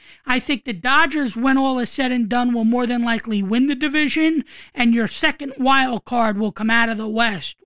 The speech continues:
being San Diego or San Francisco. So your first wild card will be out of the East, your second wild card will be out of the West. And then in the American League,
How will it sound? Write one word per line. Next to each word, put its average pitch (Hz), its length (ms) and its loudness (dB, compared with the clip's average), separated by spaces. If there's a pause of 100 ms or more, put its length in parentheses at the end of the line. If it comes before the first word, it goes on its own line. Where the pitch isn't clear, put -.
(120)
being 214 540 0 (340)
San 254 400 0
Diego 226 460 -2
or 202 120 -2
San 214 300 -2
Francisco. - 680 -6
So 143 140 -8
your 202 180 -2
first - 380 -2
wild 277 320 0
card 277 260 -2
will 247 120 -4
be 240 200 0
out 226 140 -2
of 214 80 -2
the 226 160 -6
East, 311 400 0 (440)
your 214 140 0
second 294 460 -4
wild 262 320 0
card 240 280 2
will 233 100 0
be 220 180 0
out 214 160 2
of 202 80 -2
the 190 100 -2
West. 185 460 -2 (340)
And 233 160 0
then 240 140 2
in 240 140 2
the 240 160 0
American 269 560 2
League, 269 380 2